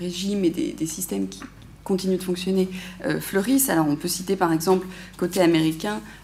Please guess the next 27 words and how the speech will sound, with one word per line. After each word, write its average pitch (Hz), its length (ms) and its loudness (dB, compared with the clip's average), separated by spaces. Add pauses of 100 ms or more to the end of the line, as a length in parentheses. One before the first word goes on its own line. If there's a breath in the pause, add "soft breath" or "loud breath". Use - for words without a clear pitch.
(100)
euh, 156 160 2
des 175 200 2
accusations 180 680 0 (460 loud breath)
de 151 100 -2
violation 175 1040 2 (240)
par 196 160 2
la 180 120 4
Russie, 226 600 0
euh, 160 280 4 (160)
de, 156 260 6
d'un 160 160 0
certain 170 460 -2
nombre 180 160 2
d'engagements. 180 680 2 (300 loud breath)
Par 175 80 -4
exemple, 185 320 0
les 165 100 2
engagements 170 380 2
qui 180 120 -4
avaient 160 140 0
été 160 160 2
pris 190 380 -4
en 151 320 0
mille 160 180 2
neuf 160 140 0
cent 175 100 -4
quatre-vingt-onze, 170 920 -2